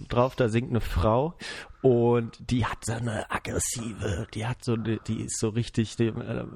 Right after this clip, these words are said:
so textlich ist das ganz großartig. Es ist aber auch phonetisch. Ich weiß nicht, ob man das so sagt. Ja, genau, die macht so mit Wörtern ganz besondere Sachen auch und, äh, mit ihrer Stimme. Und das ist so auch richtig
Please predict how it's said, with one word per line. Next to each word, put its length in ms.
so 200
textlich 520
ist 160
das 120
ganz 200
großartig. 440
Es 140
ist 120
aber 160
auch 100
phonetisch. 840
Ich 120
weiß 160
nicht, 120
ob 100
man 120
das 140
so 80
sagt. 280
Ja, 160
genau, 220
die 120
macht 260
so 60
mit 200
Wörtern 480
ganz 300
besondere 640
Sachen 420
auch 300
und, 320
äh, 460
mit 200
ihrer 180
Stimme. 420
Und 280
das 160
ist 140
so 200
auch 180
richtig 440